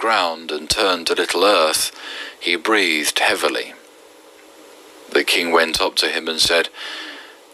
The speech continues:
"I have come to you, wise hermit, to ask you to answer three questions. How can I learn to do the right thing at the right time?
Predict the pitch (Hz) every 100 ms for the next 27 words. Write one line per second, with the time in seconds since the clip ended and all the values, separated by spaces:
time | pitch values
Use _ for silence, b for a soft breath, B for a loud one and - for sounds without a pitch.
0 | - 90 87 - 165 120 92 101 107 82
1 | 76 76 82 76 73 - 82 71 76 92
2 | - - 113 110 101 - - 101 - 107
3 | 113 101 - 78 76 - 110 104 - 131
4 | 127 - - - - 87 - - B B
5 | B B B B - 151 165 160 151 139
6 | 120 113 107 104 98 95 98 - 92 87
7 | 87 90 92 80 - - 101 85 65 -
8 | - - 92 85 76 107 - - 135 196
9 | - 67 -